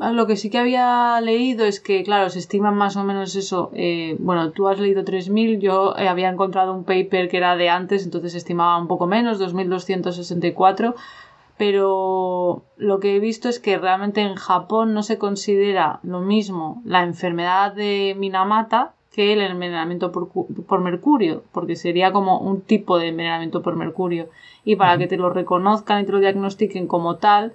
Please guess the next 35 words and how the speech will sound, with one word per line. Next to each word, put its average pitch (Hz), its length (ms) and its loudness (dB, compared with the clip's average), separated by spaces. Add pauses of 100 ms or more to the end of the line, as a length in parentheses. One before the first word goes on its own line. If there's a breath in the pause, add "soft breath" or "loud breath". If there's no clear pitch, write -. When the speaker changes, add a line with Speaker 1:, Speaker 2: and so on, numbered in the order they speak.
(240 loud breath)
Speaker 1:
te 196 120 0
tienen 180 380 -2
que 180 60 0
hacer 185 280 2
como 175 180 -2
un 170 60 -4
reconocimiento 180 600 -2
oficial. 180 500 0
Entonces 180 380 -2
se 190 140 0
cree 185 160 2
que 196 80 0
realmente 196 340 4
es - 80 2
Speaker 2:
Ujú. 196 80 -2
Speaker 1:
muchísima 196 380 0
más 170 180 2
gente 190 320 -2
la 160 120 2
afectada, 170 720 2
que 175 120 -6
fueron 190 460 0 (420 soft breath)
quizás 202 480 2
hasta 175 260 4
doscientas 175 540 0
mil 175 160 -4
personas, 202 640 0 (420 soft breath)
que 175 180 0
era 180 140 4
la 185 140 4
población 185 520 0
de, 170 480 0
de 165 100 -6
esa 160 340 2
área. 170 340 0